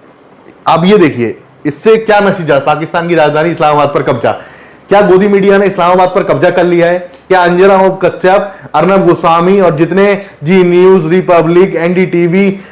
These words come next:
तमाम जो गोदी मीडिया के एंकर हैं, क्या वो इस्लामाबाद पहुंच चुके हैं? साथियों, ये फेक न्यूज़ मत चलाइए। फेक न्यूज़ से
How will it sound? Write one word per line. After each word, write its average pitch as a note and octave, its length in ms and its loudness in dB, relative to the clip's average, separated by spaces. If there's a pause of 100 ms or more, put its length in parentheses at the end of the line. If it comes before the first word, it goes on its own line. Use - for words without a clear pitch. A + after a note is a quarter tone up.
(140)
तमाम G3 320 0
जो G3+ 80 2
गोदी F#3 220 0
मीडिया F#3+ 220 0
के F3+ 80 -2
एंकर F3 320 0
हैं, F3+ 100 -2
क्या F3+ 100 2
वो F#3 140 4
इस्लामाबाद F3+ 480 0
पहुंच E3+ 320 -2
चुके F3+ 200 -2
हैं? F#3+ 280 -4 (160)
साथियों, E3 380 2
ये F3+ 100 2
फेक F3+ 300 2
न्यूज़ F3 200 0
मत D#3+ 220 -2
चलाइए। F3+ 320 2
फेक F3 280 0
न्यूज़ E3 200 -4
से G3 360 0